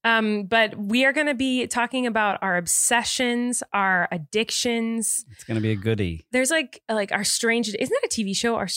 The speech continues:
Speaker 1: My Strange
Speaker 2: I think My
Speaker 1: Addiction?
Speaker 2: Strange Addiction
Speaker 1: Like,
Speaker 2: is
Speaker 1: people
Speaker 2: the name
Speaker 1: eat
Speaker 2: of
Speaker 1: cat
Speaker 2: a
Speaker 1: hair and stuff.
Speaker 2: Yeah, yeah. I s-, I have seen that show. There was one where, um, a woman was obsessed with eating the foam in, in the,
Speaker 1: In the
Speaker 2: in, in the
Speaker 1: couch.
Speaker 2: couch.
Speaker 1: I
Speaker 2: Yeah.
Speaker 1: saw that
Speaker 2: And it was
Speaker 1: one.
Speaker 2: just, like, her couch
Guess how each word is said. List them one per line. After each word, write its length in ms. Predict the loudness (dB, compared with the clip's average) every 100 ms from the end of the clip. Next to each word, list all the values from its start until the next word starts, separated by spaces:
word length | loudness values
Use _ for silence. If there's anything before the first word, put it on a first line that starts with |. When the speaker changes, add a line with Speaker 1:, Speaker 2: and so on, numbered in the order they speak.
| -4
Speaker 1:
My 180 | -2 0
Strange 320 | 0 0 2
Speaker 2:
I 20 |
think 100 | 4
My 140 | 4 4
Speaker 1:
Addiction? 180 | 2
Speaker 2:
Strange 320 | 2 2 2 -2
Addiction 760 | -4 -4 -4 -6 -6 -8 -12 _ -8
Speaker 1:
Like, 160 | -6
Speaker 2:
is 60 | -2
Speaker 1:
people 140 | 0
Speaker 2:
the 60 | 2
name 180 | 2 2
Speaker 1:
eat 40 |
Speaker 2:
of 40 | 2
Speaker 1:
cat 220 | 2 2
Speaker 2:
a 20 |
Speaker 1:
hair 300 | 0 -2 -2
and 120 | -2
stuff. 360 | -4 -4 -6 -8 _ _ _ _
Speaker 2:
Yeah, 280 | 0 2 2
yeah. 320 | 2 0 0 -4 _
I 120 | 0 2
s-, 160 | 0 0
I 100 | 0
have 220 | 0 -2
seen 200 | -2 -2
that 160 | -4
show. 240 | -4 -4 -2
There 140 | -2
was 140 | -2 0
one 280 | 0 0 0
where, 300 | 2 2 2
um, 440 | 0 0 -2 -6 _ _ _ _ _ -4
a 80 | 0
woman 340 | 2 2 2
was 160 | 0 -2
obsessed 500 | -2 0 0 0 -4
with 140 | -6 -4
eating 520 | -2 0 0 -2 -8 _ _ _ -8
the 80 | -6
foam 720 | -4 0 0 0 -2 -6 -12 _ _ _ _
in, 100 | -8
in 140 | -6 0
the, 80 | 2
Speaker 1:
In 80 |
the 80 | 4
Speaker 2:
in, 120 | 4 4 4 4
in 60 | 4
the 140 | 2
Speaker 1:
couch. 440 | 2 2 2 -2 0
Speaker 2:
couch. 20 |
Speaker 1:
I 40 |
Speaker 2:
Yeah. 160 | 6 6
Speaker 1:
saw 60 | 6
that 380 | 4 2 2 0
Speaker 2:
And 100 | 2
it 80 | 2
was 80 |
Speaker 1:
one. 60 | 0
Speaker 2:
just, 140 | 0 -2
like, 100 | 0
her 120 | -2
couch 520 | 0 0 0 -2 -8